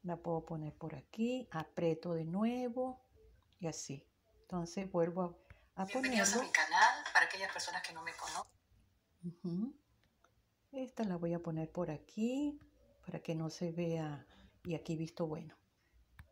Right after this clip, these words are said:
Speaker 2: A mi canal,
Speaker 1: Claro,
Speaker 2: para
Speaker 1: esto se
Speaker 2: aquellas
Speaker 1: ve
Speaker 2: personas que
Speaker 1: como
Speaker 2: no me
Speaker 1: medio
Speaker 2: conocen.
Speaker 1: escandaloso, pero
Speaker 2: Bienvenidos a mi canal, para
Speaker 1: Ujú.
Speaker 2: aquellas personas que no me conocen.
Speaker 1: Todo eso lo
Speaker 2: Estoy,
Speaker 1: voy a ir explicando
Speaker 2: tengo
Speaker 1: poco
Speaker 2: hace
Speaker 1: a
Speaker 2: más o
Speaker 1: poco en un,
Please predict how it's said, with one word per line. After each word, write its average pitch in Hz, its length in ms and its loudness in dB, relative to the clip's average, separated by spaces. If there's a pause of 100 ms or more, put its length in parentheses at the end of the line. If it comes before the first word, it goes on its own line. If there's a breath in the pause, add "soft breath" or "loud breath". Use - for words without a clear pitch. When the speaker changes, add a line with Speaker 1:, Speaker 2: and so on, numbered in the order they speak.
(160)
Speaker 2:
A - 40 -2
mi 185 100 -6
canal, - 480 8
Speaker 1:
Claro, 170 140 4
Speaker 2:
para - 120 8
Speaker 1:
esto 214 140 4
se 233 60 6
Speaker 2:
aquellas 208 60 6
Speaker 1:
ve - 100 2
Speaker 2:
personas 208 220 4
que 196 40 6
Speaker 1:
como 175 100 8
Speaker 2:
no 165 80 2
me 180 80 6
Speaker 1:
medio 170 200 0
Speaker 2:
conocen. 175 200 6
Speaker 1:
escandaloso, 208 600 6
pero 156 460 0
Speaker 2:
Bienvenidos - 480 2
a 220 60 0
mi 185 100 -6
canal, - 420 8 (200)
para - 140 8
Speaker 1:
Ujú. 220 80 4
Speaker 2:
aquellas 294 180 2
personas - 300 -4
que - 100 -8
no 932 100 -10
me 988 140 -6
conocen. - 580 4 (720 loud breath)
Speaker 1:
Todo 285 140 6
eso 294 180 8
lo 247 100 8
Speaker 2:
Estoy, 208 140 4
Speaker 1:
voy 214 60 4
a 214 40 4
ir 220 60 4
explicando 190 460 4
Speaker 2:
tengo 180 80 8
Speaker 1:
poco 180 80 12
Speaker 2:
hace 190 160 8
Speaker 1:
a 190 40 6
Speaker 2:
más 190 120 4
o 190 80 8
Speaker 1:
poco 196 320 6
en 165 160 2
un, 170 580 0